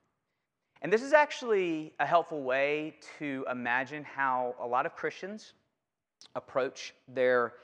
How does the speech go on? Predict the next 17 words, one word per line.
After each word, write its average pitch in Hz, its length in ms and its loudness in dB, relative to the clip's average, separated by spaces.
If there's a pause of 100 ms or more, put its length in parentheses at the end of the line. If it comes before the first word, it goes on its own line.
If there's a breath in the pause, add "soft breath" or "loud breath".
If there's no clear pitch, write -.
(220 soft breath)
salvation. 127 720 2 (1200 loud breath)
Um, 135 500 4 (140)
this 160 100 0
is 185 80 -2
ap-, 214 300 8 (100)
a, 151 220 8
a 156 60 4
good 160 180 2
way 160 180 6
to 151 160 -4
help 160 260 6
us 151 120 0
understand 143 840 -2
what 139 140 0
is 127 60 -4
behind 139 440 2
religious 131 760 -4